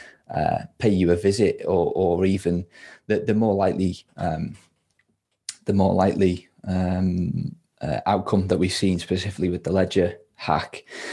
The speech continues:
is that the hackers were sending phishing emails to everybody on this database, uh, essentially saying that, um, that their Ledger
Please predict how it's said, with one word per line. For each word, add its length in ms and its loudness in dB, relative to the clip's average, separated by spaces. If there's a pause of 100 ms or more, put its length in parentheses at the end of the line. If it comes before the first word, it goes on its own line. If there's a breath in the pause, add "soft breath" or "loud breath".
(220 loud breath)
is 320 0
that 500 0
the 300 0
hackers 760 0 (260 soft breath)
were 180 2
sending 460 0
phishing 380 2
emails 480 2
to 420 0 (560 loud breath)
everybody 440 2
on 140 4
this 160 0
database, 800 -2 (220)
uh, 260 -2
essentially 640 2 (240 loud breath)
saying 480 0
that, 580 -2
um, 400 -2 (600 loud breath)
that 280 0
their 160 4
Ledger 480 2